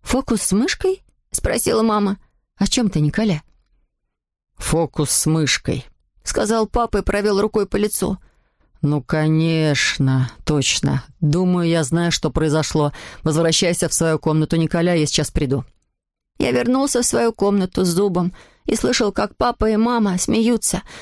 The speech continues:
И папа вошёл ко мне в комнату с весёлой улыбкой. «Представляешь, какая дура эта мышка», сказал папа.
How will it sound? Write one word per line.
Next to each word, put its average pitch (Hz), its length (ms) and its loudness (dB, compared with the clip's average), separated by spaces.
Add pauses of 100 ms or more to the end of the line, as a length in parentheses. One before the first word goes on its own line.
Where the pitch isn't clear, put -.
(140)
И 214 100 -2
папа 240 260 -4
вошёл 233 320 0
ко 220 140 -2
мне 214 160 0
в - 80 -10
комнату 233 360 0
с - 80 -4
весёлой 220 360 2
улыбкой. 196 500 0 (560)
«Представляешь, 170 720 0
какая 175 360 0
дура 165 240 0
эта 165 180 0
мышка», 160 420 0 (480)
сказал 247 380 0
папа. 240 380 -2